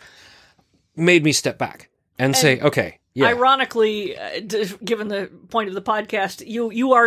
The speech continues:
Speaker 2: n-, your worth is not measured by how much you get done.
Speaker 1: Right.
Speaker 2: So it's just that the podcast is about getting things done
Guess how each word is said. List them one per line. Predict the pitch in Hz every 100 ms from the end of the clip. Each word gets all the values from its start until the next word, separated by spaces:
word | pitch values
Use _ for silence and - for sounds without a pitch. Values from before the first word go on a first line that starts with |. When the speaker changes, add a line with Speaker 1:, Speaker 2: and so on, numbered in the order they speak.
| 226
Speaker 2:
n-, | 226
your | 240
worth | 226 294 294 247
is | 214
not | 240 214
measured | 226 233 214 180
by | 233
how | 190 220
much | 208 190
you | 220
get | 185 196 190
done. | 214 208 - 160 - -
Speaker 1:
Right. | 143 139 110 - -
Speaker 2:
So | - 247 220 220 214
it's | - 208 - - - 202
just | 262 240 -
that | 226 190 - - - _ _ - -
the | 247
podcast | - 277 226 254 226 -
is | 240 202
about | 226 220 220
getting | 196 240 226 214
things | 240 226 214 196
done | 226 214 202 208